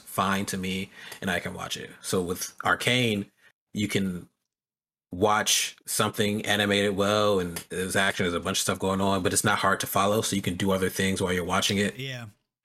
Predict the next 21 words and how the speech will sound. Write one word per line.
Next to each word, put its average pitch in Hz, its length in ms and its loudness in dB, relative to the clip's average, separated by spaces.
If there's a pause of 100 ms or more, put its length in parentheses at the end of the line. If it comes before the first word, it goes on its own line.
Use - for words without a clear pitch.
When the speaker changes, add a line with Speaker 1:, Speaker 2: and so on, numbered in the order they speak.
(480)
Speaker 1:
Uh, 92 380 4
and 101 200 2
then 98 220 4
it, 95 260 0
it 90 260 -4
looks 98 220 0
good 90 340 0
while 90 140 0
you're 90 100 0
watching 90 360 0
it. 90 200 -6 (920)
And 104 80 4
Speaker 2:
Yeah. 104 180 2
Speaker 1:
I, 101 60 4
I - 40 4
really 104 300 2
like 98 180 2
the - 100 2
conflict 98 500 -2
in 92 100 -4
it 90 220 -10